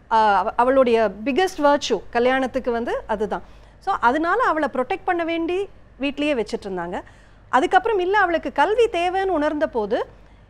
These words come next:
இந்த மாதிரி ஒரு ப்ரொடெக்டட் என்விரான்மெண்ட்டா இருந்தா, அது பெண்கள் மாத்திரமே இருக்கிற இடமா இருந்தாதான் அந்த பெண்ணை வந்து பெற்றோர் அனுப்புவாங்கங்கிறதுனால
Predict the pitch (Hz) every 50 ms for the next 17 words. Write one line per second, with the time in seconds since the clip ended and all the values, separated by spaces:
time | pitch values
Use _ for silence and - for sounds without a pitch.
0 | - _ - 311 320 311 440 381 415 427 440 480 453 415 381 320 269 - 269 262
1 | 262 403 403 - 427 427 403 381 349 330 359 359 349 339 330 330 320 302 339 339
2 | 311 311 311 330 302 247 226 220 - 269 302 370 415 440 415 359 339 320 - 370
3 | 370 381 392 370 349 285 - 320 294 277 294 302 302 311 294 285 277 262 262 262
4 | 240 277 349 480 480 - - - - - - 269 294 311 - - 294 311 349 370
5 | 359 330 302 349 339 339 294 - - 330 359 339 302 254 247 294 359 349 392 381
6 | 359 339 320 330 330 339 320 294 285 262 269 269 269 262 269 311